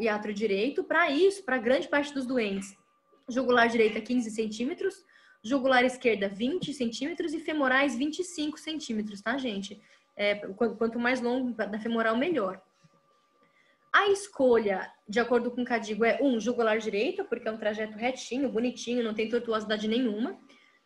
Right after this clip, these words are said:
Segundo lugar, veia femoral, porque também é retinho o trajeto, não tem tortuosidade, me dá um fluxo bom.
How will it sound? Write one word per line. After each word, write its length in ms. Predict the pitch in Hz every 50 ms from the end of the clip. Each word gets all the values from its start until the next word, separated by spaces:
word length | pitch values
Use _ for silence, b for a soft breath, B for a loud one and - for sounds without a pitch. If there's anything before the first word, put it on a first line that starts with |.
| _ _ _
Segundo 360 | - - 294 311 392 392 392
lugar, 280 | 320 269 269 254 247
veia 200 | 220 262 262 269
femoral, 560 | 269 - 392 427 440 415 311 247 233 254 415 415
porque 260 | - 370 302 - 269
também 340 | 262 247 226 226 226 226 226
é 40 |
retinho 480 | 233 226 220 220 - - - 247 285 311
o 20 |
trajeto, 400 | - 208 196 196 208 208 214 -
não 100 | 226 208
tem 140 | 208 233 220
tortuosidade, 580 | 208 226 220 214 214 208 196 190 202 208 226 233
me 60 | 220
dá 140 | 208 214 208
um 80 | 214
fluxo 280 | 214 220 208 208 - 208
bom. 320 | 190 190 190 202 262 330